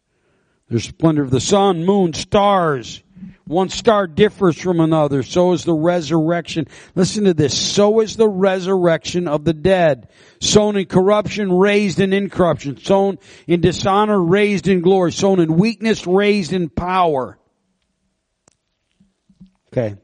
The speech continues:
let me, let me read this again. "Sown in corruption, sown in dishonor,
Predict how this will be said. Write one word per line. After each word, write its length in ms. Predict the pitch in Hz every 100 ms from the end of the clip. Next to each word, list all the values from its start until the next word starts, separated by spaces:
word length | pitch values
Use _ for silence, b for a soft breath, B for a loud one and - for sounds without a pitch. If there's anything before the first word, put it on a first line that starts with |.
| _ _ 117
let 100 | 135
me, 80 |
let 120 | 123 131
me 80 | 135
read 180 | 139
this 200 | 131 131
again. 340 | 131 120 107 87 b b b
"Sown 340 | - 143 139 135
in 120 | 123
corruption, 880 | - 131 139 147 - 180 185 180 - _ _ _ _ _ _ _ _ _ _ _ _ _ _ _ _ _
sown 400 | - - 151 143
in 140 | 135 127
dishonor, 800 | 135 - 151 143 156 160 156